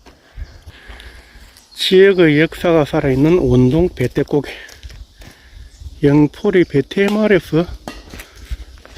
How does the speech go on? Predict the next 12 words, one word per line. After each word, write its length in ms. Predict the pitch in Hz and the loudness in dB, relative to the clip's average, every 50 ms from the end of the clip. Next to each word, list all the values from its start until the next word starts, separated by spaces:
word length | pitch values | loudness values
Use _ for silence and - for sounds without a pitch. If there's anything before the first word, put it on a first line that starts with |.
| - - - | -16 -14 -14
산 320 | - - 165 160 165 165 | -10 -4 0 2 4 4
너머 300 | 175 190 196 196 185 160 - - - - - | 4 4 4 4 2 2 0 -4 -12 -8 -2
빼내골 580 | - 214 202 190 165 - - - 143 135 127 - - - - - - - - - - - - - - - - - - - - - | 0 0 2 2 0 0 0 0 0 0 0 -2 -10 -18 -18 -16 -14 -14 -16 -16 -18 -20 -20 -20 -20 -20 -20 -20 -20 -20 -20 -16
초입의 580 | - - - - 226 196 180 156 156 147 151 147 - - - - - - _ _ _ _ - - - - - - - - - | -14 -8 -2 2 4 4 4 4 4 2 2 0 -4 -10 -16 -18 -20 -20 _ _ _ _ -20 -20 -20 -20 -18 -16 -16 -6 0
대리 300 | - 139 139 156 180 180 - - - | 2 2 4 4 4 2 2 -4 -14
고전마을로 640 | - - 190 196 202 202 214 202 180 165 160 160 170 | -4 0 2 2 2 2 0 0 2 4 4 4 4
이어지는 320 | 196 165 143 143 139 135 | 4 2 2 2 0 0
배태고개. 640 | - - - 127 127 - - 160 - - 160 151 - - - - - - - - - - - - _ - - - - - - - - - - - - - - - - - - - | -2 -2 -2 -4 -2 -2 -4 -4 -2 -2 -4 -4 -4 -6 -10 -12 -16 -18 -18 -20 -20 -20 -20 -20 _ -20 -20 -20 -20 -20 -20 -20 -20 -20 -16 -12 -12 -12 -14 -16 -20 -12 -6 -2
옛날에는 320 | 151 147 170 185 185 185 | 0 2 2 2 0 -2
길이 240 | 147 - 202 196 202 | -2 0 2 2 2
험했답니다. 640 | - - 165 156 175 - 185 180 175 151 139 - - - - | 2 2 0 0 0 0 0 0 0 0 -2 -4 -8 -10 -4
어. 560 | 131 131 131 131 135 135 131 135 131 127 123 | -2 -2 0 0 0 0 0 0 0 -2 -4